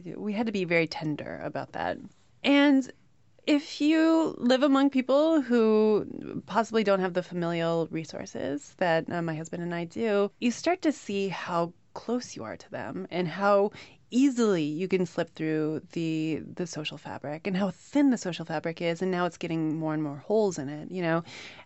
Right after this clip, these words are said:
And it just broke my heart, honestly, to see these incredible, smart, wonderful people, um, and how, because of bad luck, because of bad decisions, because of, um,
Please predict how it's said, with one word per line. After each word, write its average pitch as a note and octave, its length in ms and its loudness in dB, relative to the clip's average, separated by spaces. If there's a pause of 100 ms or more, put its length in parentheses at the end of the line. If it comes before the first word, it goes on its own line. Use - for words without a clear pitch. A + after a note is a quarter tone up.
And G#3 200 4
it A3+ 200 -4
just - 180 -6 (460)
broke D#4+ 320 -2
my B3 120 -4
heart, A#3 640 0
honestly, G#3+ 840 2
to G#3 120 -4
see G3 480 2 (180)
these A3 240 -6
incredible, B3+ 520 0
smart, A#3+ 460 -2
wonderful A#3 460 -4
people, C4 520 0
um, G3+ 540 6 (600)
and A3 360 4
how, A3+ 800 2 (640)
because G#3 380 -2
of E3+ 180 -6
bad E3 240 -10
luck, C#4 440 -2
because F#3 440 -4
of D#3+ 400 2
bad E3 200 -2
decisions, C#4 720 2 (120)
because F#3 460 0
of, E3+ 320 4 (400)
um, E3 480 0